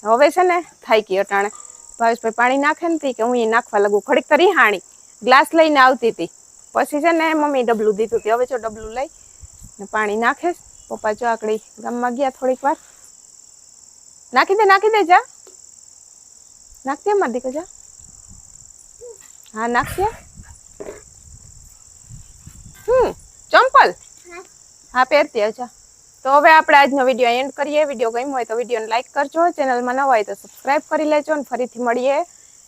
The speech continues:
નવા વીડિયોમાં. હર હર મહાદેવ. શિવ, હર હર મહાદેવ. આમ જોઈને કર દે. હર હર મહાદેવ.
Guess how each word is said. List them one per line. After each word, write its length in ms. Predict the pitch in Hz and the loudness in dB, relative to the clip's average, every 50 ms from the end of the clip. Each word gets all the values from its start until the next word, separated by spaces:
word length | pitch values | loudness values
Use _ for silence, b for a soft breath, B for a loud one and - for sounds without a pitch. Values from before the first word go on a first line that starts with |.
| b - | b -4
નવા 240 | 226 240 240 233 220 | 0 2 4 4 4
વીડિયોમાં. 800 | 208 233 202 214 220 220 226 240 240 247 269 294 339 381 370 294 | 2 0 -2 -2 -2 -2 -2 -2 -2 -2 -2 0 -2 -2 -4 -4
હર 160 | 254 220 220 226 233 | -4 -4 -4 -4 -2
હર 480 | 226 233 247 254 262 277 302 320 349 370 330 277 247 | 0 0 2 4 4 4 4 2 2 0 -4 -10 -10
મહાદેવ. 520 | 240 233 233 214 202 208 208 208 208 214 214 - - - - | -10 -8 -8 -6 -4 -2 -2 -2 -2 -4 -6 -10 -18 -14 -8
શિવ, 160 | - 277 311 370 453 453 _ - - - _ _ - - - | -6 -2 0 0 -2 -2 _ -20 -20 -20 _ _ -12 -6 -6
હર 100 | 233 240 | -4 -2
હર 200 | 247 262 240 240 | 2 0 2 2
મહાદેવ. 460 | 247 247 254 233 202 190 202 208 214 | 0 -2 -2 -2 -2 -2 -2 -2 -2
આમ 180 | 220 233 233 233 | 0 -2 -2 -4
જોઈને 320 | - 220 208 202 208 220 | -6 -6 -6 -6 -6 -6
કર 180 | - 302 311 254 190 | -6 -6 -6 -6 -8
દે. 80 | 302 - - - - - _ _ _ - _ _ _ _ - | -12 -16 -16 -20 -20 -20 _ _ _ -20 _ _ _ _ -4
હર 100 | 240 254 | -4 0
હર 180 | 294 294 285 294 | 2 2 2 2
મહાદેવ. 680 | 302 285 302 302 262 233 285 254 254 254 254 254 247 | 2 2 2 2 2 2 4 4 4 4 4 2 2